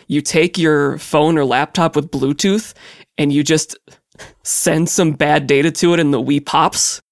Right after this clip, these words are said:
or you plug in an S D card. So you're at wii u exploit dot x y z. You click a button that says Run Exploit, and then the Wii U fades to white and launches into what looks like just an old terminal emulator. It's great.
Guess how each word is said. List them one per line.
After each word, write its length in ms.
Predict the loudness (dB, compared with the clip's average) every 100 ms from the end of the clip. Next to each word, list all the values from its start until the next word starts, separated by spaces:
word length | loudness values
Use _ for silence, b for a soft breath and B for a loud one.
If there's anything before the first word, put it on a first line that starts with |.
| _ 0
or 240 | 2 4
you 140 | 2 2
plug 240 | 0 0
in 60 | 0
an 80 | -2
S 160 | -2
D 140 | -4 -6
card. 360 | -6 -8 -10 _ _ _ _ -6
So 140 | 0
you're 160 | 2 4
at 160 | 2
wii 200 | 2 2
u 140 | 2 2
exploit 440 | 0 0 0 2
dot 140 | 2 0
x 200 | -2 -2
y 180 | 0
z. 300 | 0 -2 -6 -8 B B B
You 100 | -6
click 240 | 0 0
a 40 | 2
button 260 | 2 2
that 100 | 2
says 260 | 2 0 0
Run 320 | 0 2 2
Exploit, 600 | 0 -2 -2 0 0 -2 -12 _ b b b b _
and 160 | -2 2
then 120 | 4
the 100 | 4
Wii 200 | 2 2
U 180 | 2 2
fades 440 | 2 2 2 0
to 120 | 0 0
white 580 | 0 0 0 0 -8 _ _ _ _ _ -4
and 220 | -2 2
launches 340 | 2 2 0
into 280 | 0 0 0
what 180 | 0 0
looks 240 | 0 0
like 180 | 0 0
just 220 | -2 -2
an 80 | -2
old 300 | 0 -2 -2
terminal 420 | -4 -4 -4 -4
emulator. 480 | -4 -6 -8 -8 -10 -12 _ _
It's 160 | -6 -4
great. 560 | -8 -8 -4 -4 -4